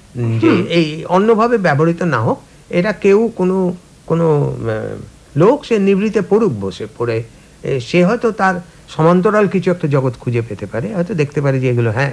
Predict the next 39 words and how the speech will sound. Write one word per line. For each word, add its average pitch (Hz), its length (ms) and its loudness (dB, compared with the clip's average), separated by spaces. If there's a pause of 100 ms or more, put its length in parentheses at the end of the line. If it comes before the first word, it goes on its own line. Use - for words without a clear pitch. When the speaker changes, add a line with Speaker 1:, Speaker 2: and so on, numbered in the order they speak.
(140)
Speaker 1:
সত্যি 131 200 -6
এগুলো 123 140 -2
তো - 40 2
Speaker 2:
মানে 254 120 2
এ 123 40 0
Speaker 1:
মূল্যবান। 127 420 0
Speaker 2:
প্রায় 294 200 2
একটা 339 260 -2 (120)
কার্নিভালের 285 480 4
মধ্যে 175 200 2
ঢুকে 135 240 -2
যাওয়া। 107 160 -4
Speaker 1:
কার্নিভালের 92 360 -6
মধ্যে। - 520 -6
Speaker 2:
এবং 247 160 4
Speaker 1:
সে 233 80 -6
Speaker 2:
চোখ 302 240 0
বন্ধ 277 280 4
করে 320 220 -2
বসে 294 240 -4
আছি, 302 140 -2
চারপাশে 269 560 0
অজস্র 220 360 0
Speaker 1:
একদম। 170 160 2
Speaker 2:
ঘটনা 247 160 0
ঘটে 226 220 0
যাচ্ছে 254 300 0
সেই 226 220 0 (180)
Speaker 1:
একেবারে। 117 480 -4 (200)
Speaker 2:
শব্দ 208 180 2
জগৎ। 156 440 0
Speaker 1:
Actually 220 440 -2
আমি 185 360 0
একটা 170 320 -2
এই 143 440 -4
পিরিয়ডেও 170 460 0
আমি 143 420 0
কিছু 131 320 -2
ওই 113 240 -2